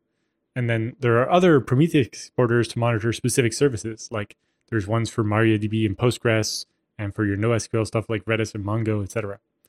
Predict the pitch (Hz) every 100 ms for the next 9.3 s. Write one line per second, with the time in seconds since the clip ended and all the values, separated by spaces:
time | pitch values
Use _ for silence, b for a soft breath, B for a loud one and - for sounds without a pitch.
0 | _ _ _ 101 95 123 135 135 120 -
1 | 185 196 156 175 151 147 - 139 131 -
2 | 110 107 131 185 160 151 - 127 127 120
3 | 113 104 - 147 143 143 - _ _ 135
4 | 117 104 - 147 208 165 - 139 117 117
5 | 110 - _ _ - - 170 165 - 127
6 | 123 - 113 117 131 - - 113 113 123
7 | 113 110 - 127 - 185 202 214 - _
8 | _ _ _ - 123 120 131 131 - 123
9 | 127 117